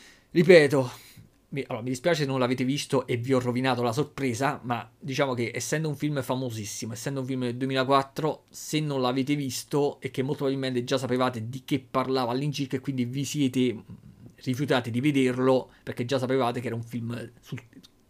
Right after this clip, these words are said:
triste. Quindi non,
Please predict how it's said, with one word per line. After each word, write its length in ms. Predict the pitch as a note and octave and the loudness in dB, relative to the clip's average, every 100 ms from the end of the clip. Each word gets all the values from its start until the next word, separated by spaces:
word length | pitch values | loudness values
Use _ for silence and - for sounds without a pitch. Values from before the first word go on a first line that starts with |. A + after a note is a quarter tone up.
| _ | _
triste. 580 | - C3+ G#2 - G2+ - _ _ - - - - - - - - - | -2 0 -2 -6 -10 -14 _ _ -20 -20 -20 -20 -20 -20 -20 -20 -10
Quindi 180 | A#2+ | -4
non, 260 | A#2 B2 B2 | -2 -2 -6